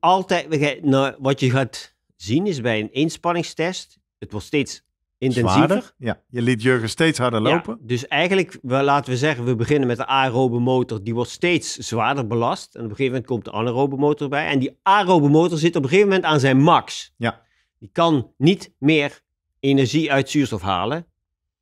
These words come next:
Speaker 1: Dus daar zit hij op, echt aan, aan zijn max. En da-,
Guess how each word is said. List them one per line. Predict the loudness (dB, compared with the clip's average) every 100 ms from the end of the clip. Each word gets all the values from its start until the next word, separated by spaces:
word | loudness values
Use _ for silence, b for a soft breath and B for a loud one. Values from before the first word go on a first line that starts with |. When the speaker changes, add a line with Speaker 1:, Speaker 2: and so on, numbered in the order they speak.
| _ _
Speaker 1:
Dus | -4 0
daar | 2 2
zit | 2 2
hij | 0
op, | 0
echt | -4 -2
aan, | 0 0
aan | 0 2
zijn | 2
max. | 2 2
En | -2 -2
da-, | -2